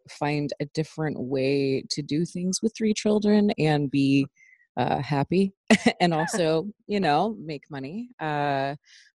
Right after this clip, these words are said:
Speaker 1: prior to that, I was a wildland firefighter, uh, for five years, and I'm still certified as an engine boss. Um, a series of just life events led me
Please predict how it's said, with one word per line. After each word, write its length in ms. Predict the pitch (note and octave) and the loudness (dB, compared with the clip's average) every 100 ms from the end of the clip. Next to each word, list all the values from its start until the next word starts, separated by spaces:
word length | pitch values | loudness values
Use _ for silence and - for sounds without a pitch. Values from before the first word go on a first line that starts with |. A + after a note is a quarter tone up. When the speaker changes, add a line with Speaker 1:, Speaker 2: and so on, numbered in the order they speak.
| _ | _
Speaker 1:
prior 340 | - F3 E3+ | -4 -2 -2
to 220 | F3+ - E3 | -4 -8 -10
that, 240 | D3 D#3 | -10 -12
I 120 | C#3+ | -10
was 140 | D3 D3+ | -10 -6
a 40 | |
wildland 440 | D3 C#3 C#3 D3 D3 | -6 -6 -8 -10 -12
firefighter, 720 | C3+ B2+ D3+ D3+ D3+ D#3+ D#3+ - | -8 -8 -6 -4 0 0 0 -2
uh, 160 | D#3 D3 - | -4 -6 -8
for 220 | D3 C#3+ | -4 -4
five 260 | C#3+ D#3+ F#3+ | -2 -4 -4
years, 380 | E3 C#3+ G3+ - | -2 -2 -4 -8
and 320 | D#3 C#3+ C#3 C#3 | -8 -8 -6 -4
I'm 140 | C#3 | -4
still 220 | D3 - D#3+ | -4 -6 -6
certified 600 | - D3+ D3+ D#3 D3+ D3+ | -4 -2 -2 -4 -4 -2
as 180 | D3 | 0
an 80 | F3 | 0
engine 300 | D#3 D3 C#3+ C#3+ | -2 -2 -4 -2
boss. 520 | C#3 E3+ G3+ - - _ _ _ - _ _ _ - | -2 0 -2 -4 -6 _ _ _ -20 _ _ _ 2
Um, 800 | F3+ F3 E3+ E3+ E3+ E3+ F3 E3 - _ - - _ _ - | 6 6 6 4 2 0 -2 -4 -10 _ -6 -6 _ _ 2
a 160 | D#3 | 4
series 720 | D#3+ - F3+ F#3 F#3+ F#3+ F3+ | 4 2 2 4 4 4 2
of 280 | D3+ D#3+ D#3 | 2 0 0
just 240 | D#3 D#3+ | 0 0
life 340 | D3 D3+ D#3 E3+ | 0 0 0 2
events 460 | D#3 D#3 F#3+ C#3 - | 2 4 4 4 4
led 220 | D3 D#3 | 4 4
me 380 | E3 E3 E3 | 4 4 2